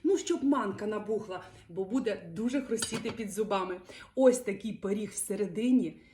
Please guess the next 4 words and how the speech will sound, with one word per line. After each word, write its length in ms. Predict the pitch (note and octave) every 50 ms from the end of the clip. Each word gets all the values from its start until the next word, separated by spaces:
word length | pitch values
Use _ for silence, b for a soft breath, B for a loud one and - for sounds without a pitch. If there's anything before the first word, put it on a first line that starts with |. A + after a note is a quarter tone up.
| b b b b b b b b _ _ _ _ _ _ _
Який 600 | G#3 F#3 F#3 G3+ F3 - - - - - C4 A#3+
він 200 | F#3+ F#3 F3+ F3
виходить 500 | D#3+ F#3 G3 - - A3 G3 F3 E3 D3+
запашний. 1040 | D#3 - - A3 G#3 G#3+ - A3+ A3 - - - B3 B3 C#4 D4+ D#4 C#4 - - -